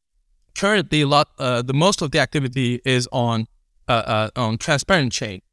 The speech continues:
Uh, the liquidity is in the transparent form, and, um, really the, um, uh, the most, like, adopted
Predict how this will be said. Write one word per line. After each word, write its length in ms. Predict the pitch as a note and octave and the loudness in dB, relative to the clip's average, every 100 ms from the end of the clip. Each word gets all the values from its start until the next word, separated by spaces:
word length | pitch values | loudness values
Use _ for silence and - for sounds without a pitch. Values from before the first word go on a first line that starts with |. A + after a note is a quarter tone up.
| _ - | _ -8
Uh, 220 | A2 G#2 | -4 -2
the 120 | A#2 | -2
liquidity 520 | B2+ B2 F3+ D#3 D#3 | -4 -2 0 2 2
is 100 | C#3+ | 2
in 100 | C#3+ | 2
the 100 | C#3 | 0
transparent 540 | A#2+ C#3 B2 - C#3 - | 0 -2 -2 0 -2 -2
form, 480 | - B2 A#2+ A#2+ - _ _ _ _ _ _ _ | -6 -6 -6 -8 -14 _ _ _ _ _ _ _
and, 500 | D3+ C3 B2 B2+ B2 - - | 0 2 2 0 -2 -8 -4
um, 360 | B2 A#2+ A2+ A2+ _ - | 0 0 0 -4 _ -10
really 440 | C#3 G3+ A#3+ G3 | -2 0 2 2
the, 320 | D3+ C3+ D3 C3+ | 0 0 2 2
um, 360 | B2 A#2 A2+ - _ _ _ _ | 2 2 -2 -6 _ _ _ _
uh, 260 | - A2+ A2 A2+ | 0 2 2 -2
the 300 | C3+ B2 B2 | -2 0 0
most, 440 | B2 C#3+ D3+ C#3 - | 0 0 0 0 -2
like, 280 | A#2 - _ _ _ _ - | -2 -4 _ _ _ _ -4
adopted 720 | B2+ D3 D#3+ - C3+ B2 A#2+ | 2 4 2 0 -2 -2 -2